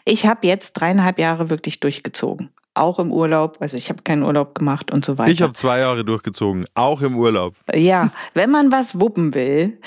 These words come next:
Speaker 1: dann, dann gibt's eine Zeit, gerade am Anfang, da muss man auch mal die Zähne zusammenbeißen. Auf der anderen Seite ist es aber auch nicht schlimm, sich Auszeiten zu nehmen, wenn man sie braucht.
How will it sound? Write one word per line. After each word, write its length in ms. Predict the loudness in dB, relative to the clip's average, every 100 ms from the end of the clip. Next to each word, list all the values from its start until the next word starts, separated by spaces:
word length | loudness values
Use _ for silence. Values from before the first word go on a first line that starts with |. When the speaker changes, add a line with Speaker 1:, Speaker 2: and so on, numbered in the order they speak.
| -18 0
Speaker 1:
dann, 380 | 2 4 2 0
dann 180 | 2 4
gibt's 340 | 2 0 0
eine 140 | 0 0
Zeit, 340 | 0 0 0
gerade 280 | -2 0 0
am 140 | 0
Anfang, 420 | 0 -2 -2 -2 2
da 60 |
muss 180 | 4 6
man 140 | 4
auch 80 | 2
mal 140 | -2 -4
die 160 | -6
Zähne 340 | -2 0 2 0
zusammenbeißen. 1000 | -6 -4 -2 0 0 0 2 2 2 0 -20 -20 -20 -20 -10
Auf 160 | -4
der 160 | -4 2
anderen 340 | 4 6 6
Seite 480 | 4 2 2 2 0 -4 -8
ist 160 | -4 0
es 160 | 2 2
aber 320 | 2 2 2
auch 380 | 2 0 -4 -18 -20 _ _ _ _ _ _ -6
nicht 460 | 2 2 0 -8 -16 -8
schlimm, 540 | -4 0 4 6 6 2
sich 320 | -4 -4 0
Auszeiten 560 | 0 0 -2 -2 0 -2
zu 140 | 2
nehmen, 300 | 4 6 6
wenn 100 | 6
man 140 | 4 2
sie 80 |
braucht. 540 | 0 -4 -8 -8 -12